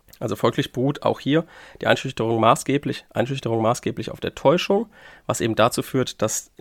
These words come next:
Teile der Literatur die Rechtsprechung dazu ablehnen. Der B G H hat hier den Angeklagten verurteilt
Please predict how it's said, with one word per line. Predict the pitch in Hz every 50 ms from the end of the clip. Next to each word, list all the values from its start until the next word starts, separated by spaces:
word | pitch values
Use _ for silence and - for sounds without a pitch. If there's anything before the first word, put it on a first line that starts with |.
| - _ -
Teile | - - 117 123 143 147 143
der | 127 117
Literatur | 117 117 117 - - 104 98 98 - - - 139 156 170 180 214 - _ _ -
die | 123
Rechtsprechung | 110 107 113 - - - - 117 - - 117 107 110 107 - _ _ _ _ _
dazu | - 98 101 104 - - - -
ablehnen. | - - - - - - - - - - -
Der | - - - - - _
B | - 101
G | - 113 110
H | - - 104 131 165 214 220
hat | - 101 -
hier | - - 127 123 123 117
den | - - - -
Angeklagten | - 113 110 107 - - - 104 - - -
verurteilt | - - - - - 135 160 170 - 185 185 190 208 - -